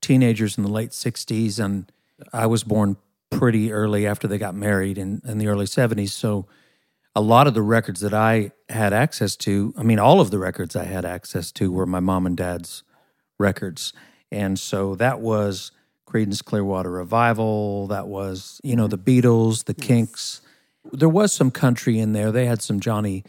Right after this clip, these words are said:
Cash, Johnny Horton, Glenn Campbell, some Dolly Parton.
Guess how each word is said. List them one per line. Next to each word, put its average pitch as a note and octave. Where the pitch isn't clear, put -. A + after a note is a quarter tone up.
Cash, A2+
Johnny G2
Horton, G#2
Glenn G#2
Campbell, G2
some F#2+
Dolly F#2+
Parton. F#2+